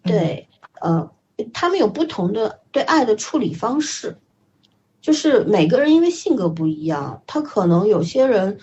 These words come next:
Speaker 2: 我比较感动的其实是，呃，就是郑敬浩演的金医生和李医顺之间的这个感情，
Speaker 1: 嗯。
Speaker 2: 因为医顺，医顺受，受过感情的伤害，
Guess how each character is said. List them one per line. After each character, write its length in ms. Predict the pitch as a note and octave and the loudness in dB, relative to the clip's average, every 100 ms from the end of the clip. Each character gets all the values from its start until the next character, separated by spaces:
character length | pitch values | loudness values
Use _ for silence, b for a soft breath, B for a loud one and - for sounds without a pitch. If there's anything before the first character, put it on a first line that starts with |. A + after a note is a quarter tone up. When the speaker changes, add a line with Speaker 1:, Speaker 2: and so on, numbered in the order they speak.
| B | B
Speaker 2:
我 60 | E3+ | -6
比 140 | F3 | -6
较 200 | B3+ F4+ | -2 -2
感 240 | F#4 G3+ E3+ | 0 -2 -2
动 240 | A3+ A#3+ | -2 0
的 280 | G#3 F3 D#3+ - | 0 0 -2 -8
其 180 | - B3 | -10 -6
实 180 | - | -4
是， 400 | A#3 - C4+ C4 B3+ B B B _ - | -6 -6 -2 -2 -2 B B B _ -4
呃， 720 | E3+ D#3 D3 D3+ D3 D3 D#3 - - | 0 0 0 -4 -6 -8 -10 -12 -4
就 100 | G#3+ | -2
是 200 | A#3 A3 | -2 -2
郑 200 | C#4 C4 | -2 0
敬 160 | D4 | 2
浩 240 | D4+ D#4 B3+ | 4 2 2
演 240 | G3+ D3+ | 0 -2
的 120 | D#3 | -2
金 280 | E3+ A#3+ B3+ | -4 -2 -2
医 120 | C4+ | -2
生 340 | - B3+ C4 C4 | -2 -2 -2 -4
和 500 | - D3 D#3+ E3+ - _ | -4 0 2 0 -4 _
李 140 | F3 F3 | -4 -2
医 80 | A3+ | -2
顺 320 | A#3 E4 B3+ | -2 0 0
之 160 | E3+ E3 | 0 -2
间 260 | E3+ E3+ | 2 2
的 340 | E3+ D3 C#3+ E3+ _ _ _ | 2 0 -4 -12 _ _ _
这 100 | - | -8
个 160 | F3+ D#3+ | -4 -4
感 260 | E3 - G3 | -4 -2 -2
情， 360 | F#3+ F3 D#3+ D#3 | 0 -2 -4 -4
Speaker 1:
嗯。 20 | |
Speaker 2:
因 80 | G#3+ | -4
为 140 | A3+ | -2
医 40 | A#3+ | -4
顺， 380 | - A#3+ G3+ G3 b b | -4 -2 -4 -6 b b
医 140 | C4 | -6
顺 240 | B3+ B3+ A#3 | -2 -2 -2
受， 360 | - B3 G#3+ - | -2 0 0 -4
受 260 | - C4 | -4 -2
过 240 | A#3 A3+ F#3+ | 0 0 0
感 180 | D#3+ C3+ | -2 -4
情 160 | E3 | -2
的 140 | G3+ G#3 | -2 -2
伤 300 | B3+ B3+ C4 | -4 -4 -4
害， 380 | C4 G3 - | -4 -4 -6